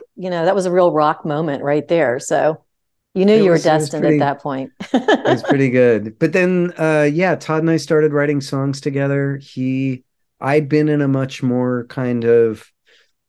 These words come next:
Speaker 2: you know, somewhere between prog rock and, and metal period of my life. And Todd was listening to Dinosaur Junior and Husker Du, The Replacements,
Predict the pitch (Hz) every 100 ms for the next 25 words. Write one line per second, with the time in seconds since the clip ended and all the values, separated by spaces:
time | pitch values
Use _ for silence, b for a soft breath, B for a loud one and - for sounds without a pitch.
0 | _ - 139 131 127 - 185 180 170 139
1 | 131 - 127 117 110 127 113 113 110 107
2 | 110 110 104 - 101 107 104 101 113 104
3 | 101 98 98 101 101 101 - - _ _
4 | _ - 123 110 107 104 98 104 98 98
5 | 98 101 101 - - - 107 107 104 107
6 | 107 104 b b b b b _ _ -
7 | 123 120 123 117 110 120 110 - 113 107
8 | 101 - - 107 101 104 101 95 104 101
9 | 104 - 104 101 113 104 101 101 98 95
10 | 95 95 90 98 - 104 92 98 95 95
11 | 95 95 95 - - 98 92 - 95 92
12 | 90 - -